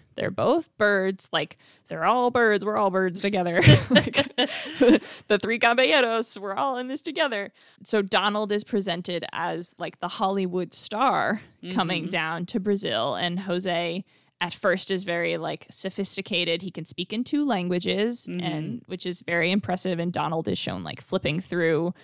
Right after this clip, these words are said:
Speaker 1: a, like, Portuguese to English dictionary trying to keep up. And Jose presents his business card, which is,
Speaker 2: Yeah.
Speaker 1: again, like, very sophisticated. And, and, like, Donald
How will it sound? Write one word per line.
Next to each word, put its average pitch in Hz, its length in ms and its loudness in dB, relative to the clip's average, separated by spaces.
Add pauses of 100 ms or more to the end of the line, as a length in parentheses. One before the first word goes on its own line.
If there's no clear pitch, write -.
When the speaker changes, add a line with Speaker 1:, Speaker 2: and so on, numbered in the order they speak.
Speaker 1:
a, 165 120 0
like, 110 360 -4 (220)
Portuguese 165 500 -2
to 151 100 0
English 160 440 -2
dictionary - 560 -2
trying 160 420 -2
to 185 100 -4
keep 165 280 -6
up. 127 260 -2 (220)
And 175 160 0
Jose 180 320 2
presents 175 400 -2
his 170 200 -6
business - 540 -2
card, 175 560 -2 (100)
which 165 200 -8
is, 156 140 -10
Speaker 2:
Yeah. - 60 -8
Speaker 1:
again, - 300 -6
like, 156 200 -10
very 165 320 -6
sophisticated. 156 880 -6 (180)
And, 151 240 -2
and, 196 140 -2
like, 214 160 -6
Donald - 360 -4